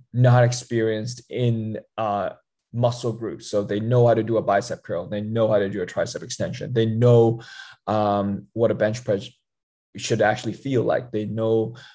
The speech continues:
uh, h-, what it's a good pump, sort of called, in the back or the legs or the, you know, they know what the, they are. So they know how to stimulate a muscle. But anyways, um, in this intermediate stage, um,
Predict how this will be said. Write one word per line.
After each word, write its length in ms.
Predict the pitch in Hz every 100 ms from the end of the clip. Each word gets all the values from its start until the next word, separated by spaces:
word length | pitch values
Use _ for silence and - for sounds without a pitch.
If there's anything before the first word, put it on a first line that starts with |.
| -
uh, 560 | 104 101 95 101 110 104
h-, 200 | - -
what 160 | 110 110
it's 100 | 98
a 60 |
good 200 | 113 113 -
pump, 340 | - 127 - - _ -
sort 220 | - 110 101
of 80 |
called, 400 | - 101 90 85 - - -
in 80 | 110
the 80 | 107
back 400 | 127 113 110 120
or 80 |
the 120 | 110 92
legs 440 | 120 110 101 90
or 80 | 92
the, 120 | 87
you 140 | 85
know, 100 | 110
they 140 | 107 120
know 600 | 120 131 131 127 123 120
what 300 | 117 113 -
the, 220 | 107 101 -
they 220 | 110 107
are. 320 | 101 95 71
So 160 | - 110
they 100 | 110
know 680 | 113 123 123 123 123 120 123 - _ -
how 160 | - 117
to 80 |
stimulate 560 | 107 - 151 123 120 107 104
a 40 |
muscle. 600 | 110 110 110 - 95 - - _ _ _ - - -
But 180 | 135
anyways, 480 | 135 135 117 - 120 - - -
um, 600 | 123 123 123 127 123 - -
in 220 | 196 214
this 280 | 185 170 -
intermediate 500 | 147 127 120 113 90
stage, 340 | - 107 107 -
um, 540 | 113 113 107 107 101